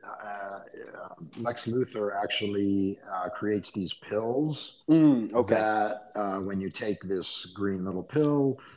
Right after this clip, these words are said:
Speaker 1: it gives you the powers of Superman. And at some point, um, normies like, uh,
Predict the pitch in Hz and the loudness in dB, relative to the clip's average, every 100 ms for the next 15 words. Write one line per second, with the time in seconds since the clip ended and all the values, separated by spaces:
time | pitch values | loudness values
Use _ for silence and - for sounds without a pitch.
0 | - - 101 80 107 101 90 101 101 98 | -16 -2 -2 0 0 0 -2 -2 0 0
1 | 98 92 - 104 104 - 92 87 - - | -2 -4 -4 -2 -2 0 -2 -2 -6 -12
2 | - 92 78 - 107 92 90 85 78 76 | -12 -8 -4 -4 -4 -6 -10 -10 -12 -12
3 | 73 - - _ _ 90 82 82 82 - | -14 -16 -20 _ _ -12 -8 -8 -8 -10
4 | 92 85 - 135 131 120 - 104 98 95 | -12 -6 -4 0 0 -2 -6 -6 -4 -4
5 | - - - 95 90 90 90 110 127 120 | -8 -16 -12 -8 -6 -4 -6 -4 -4 -4
6 | 101 92 92 90 98 87 85 82 - 95 | -6 -8 -8 -8 -8 -8 -8 -10 -12 -8
7 | 85 80 78 | -6 -6 -8